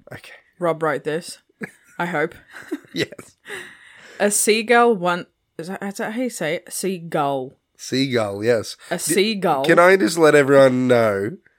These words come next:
Speaker 1: uh, years ago when
Speaker 2: Mm-hmm.
Speaker 1: Demi and I first started dating, <laughs> we were at the beach or something, and a seagull landed next to us, and I was like, "Oh, look at that." And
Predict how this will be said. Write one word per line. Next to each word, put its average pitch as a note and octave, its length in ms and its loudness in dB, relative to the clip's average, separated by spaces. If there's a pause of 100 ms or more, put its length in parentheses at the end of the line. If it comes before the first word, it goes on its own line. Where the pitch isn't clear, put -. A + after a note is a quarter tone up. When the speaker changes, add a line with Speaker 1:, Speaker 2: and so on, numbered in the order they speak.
(480)
Speaker 1:
uh, G#2 400 -2
years C#3 440 2
ago A2 360 0
when A#2+ 200 4
Speaker 2:
Mm-hmm. G2+ 80 0
Speaker 1:
Demi A#2 320 4
and A#2 80 2
I A2 120 2
first A#2 360 2
started G#2+ 340 2
dating, A2 580 -2 (1300)
<laughs> G#3 80 -8 (680)
we C#3+ 100 0
were D3+ 120 6
at D#3+ 140 6
the C#3+ 60 -10
beach B2 420 -2
or A2+ 100 -2
something, G2+ 580 -8 (100)
and A2+ 140 -2
a G2+ 60 -2
seagull D#3 540 4
landed G2+ 400 0
next G2+ 340 -10
to F#2+ 160 -6
us, C3 140 -6
and B2 160 -8
I C#3 40 -2
was C#3 80 -4
like, D3 220 -2
"Oh, F3+ 320 -4
look C#4 140 -6
at C#4+ 80 -8
that." C#4 260 -6
And C3 320 -12